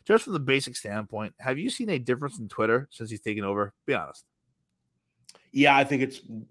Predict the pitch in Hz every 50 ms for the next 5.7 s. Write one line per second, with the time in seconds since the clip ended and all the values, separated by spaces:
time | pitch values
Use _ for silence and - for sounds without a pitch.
0 | - - - 117 123 117 110 95 95 95 104 110 120 110 95 - - - - -
1 | _ _ _ _ _ _ _ _ _ - 180 185 _ - - 95 95 - 208 -
2 | 151 220 359 349 190 208 208 202 240 359 381 285 285 - 208 214 - - - -
3 | 214 214 165 139 123 135 143 - 220 240 294 - - - _ _ _ _ _ _
4 | _ _ _ _ _ _ _ _ _ _ _ _ _ _ _ _ _ _ - -
5 | - - 185 208 277 285 226 233 - - 180 214 233 196